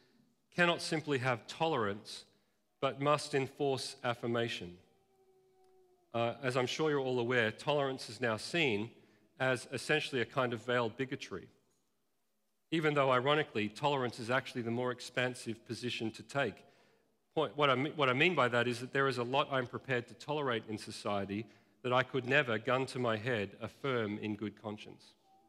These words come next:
And I would imagine that's probably true for many of you as well. So in the end,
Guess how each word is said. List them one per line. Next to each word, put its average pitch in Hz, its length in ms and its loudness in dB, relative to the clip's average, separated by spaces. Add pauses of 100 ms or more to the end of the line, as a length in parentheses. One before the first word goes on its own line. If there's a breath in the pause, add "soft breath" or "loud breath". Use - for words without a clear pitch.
(1160)
And 117 100 2
I 113 240 2 (480)
would 127 100 -2
imagine 120 380 2
that's 110 200 -2
probably 113 280 -4
true 113 240 -4
for 110 140 -8
many 104 240 2
of 98 100 -8
you 101 100 -4
as 95 140 -6
well. 95 280 -8 (1200)
So 151 140 2 (120)
in 214 140 4
the 190 120 10
end, 135 360 8